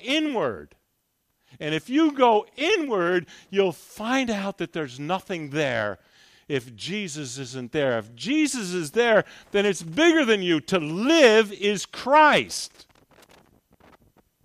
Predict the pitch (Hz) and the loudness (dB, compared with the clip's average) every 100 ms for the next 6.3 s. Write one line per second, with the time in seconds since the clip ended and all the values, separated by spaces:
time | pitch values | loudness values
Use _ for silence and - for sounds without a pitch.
0 | _ _ _ _ _ _ _ _ _ _ | _ _ _ _ _ _ _ _ _ _
1 | _ _ - 254 269 131 85 78 - _ | _ _ -12 -6 -4 -4 -6 -16 -20 _
2 | _ _ _ _ _ _ _ _ _ _ | _ _ _ _ _ _ _ _ _ _
3 | 107 120 104 101 214 233 110 98 95 101 | -16 -14 -14 -4 -2 0 -2 -4 -6 -8
4 | 104 _ _ _ _ _ _ _ _ _ | -14 _ _ _ _ _ _ _ _ _
5 | _ _ _ _ _ - 175 170 113 78 | _ _ _ _ _ -18 -12 -12 -12 -16
6 | 67 64 | -20 -20